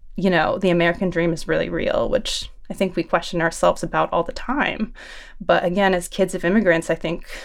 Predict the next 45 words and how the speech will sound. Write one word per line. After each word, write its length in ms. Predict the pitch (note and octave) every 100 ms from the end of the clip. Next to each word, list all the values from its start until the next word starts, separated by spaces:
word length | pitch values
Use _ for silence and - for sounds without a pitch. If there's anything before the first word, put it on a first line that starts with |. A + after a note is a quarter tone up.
| - - -
we 100 | F#3+
kind 240 | - D4+
of 160 | D#4+ E3+
do 500 | E3+ A3+ B3 G#3+ -
have 260 | - F#3+ A#3
a 80 | D#3
lot 200 | - -
of 80 |
those 200 | - -
internalized 720 | F3+ E3+ - - - - - -
biases 600 | - - - - - -
about 460 | - - - A#3+
the 80 | -
American 340 | F3 D#3+ - E3
dream 280 | E3+ D#3+
being 220 | F3 D#3 D#3
real 220 | D#3+ E3+
or 100 | D#3+
not. 340 | E3 E3+ -
So 360 | - D#3+ D#3+ - - - - - - -
I 100 | F#3
thought 220 | F#3+ F#3+
it 80 | F#3+
would 120 | F3
be 80 | E3
good 200 | F3+ F3
to 360 | - E3 D#3+ F3+ - -
interview 320 | F#3 F#3 F3
my 140 | E3+ D#3
mom, 480 | D#3+ D#3 G#3+ C4+ C4
um, 500 | D#3 D#3 - G#3 -
which 260 | F3 F3 -
was 140 | F3
really 220 | F3 -
difficult. 640 | F3 - - C4+ - - -
But 400 | E3 D#3+ - - - - - - F3+
I 60 |
think 260 | F3+ A3+ A3
what 120 | A3
I 120 | G3
learned 260 | F#3 G3+ G#3
about 300 | E3+ E3+ E3
it 140 | E3
was, 580 | F3 F3 D#3+ E3 - - -
um, 460 | D#3+ D#3+ - G#3+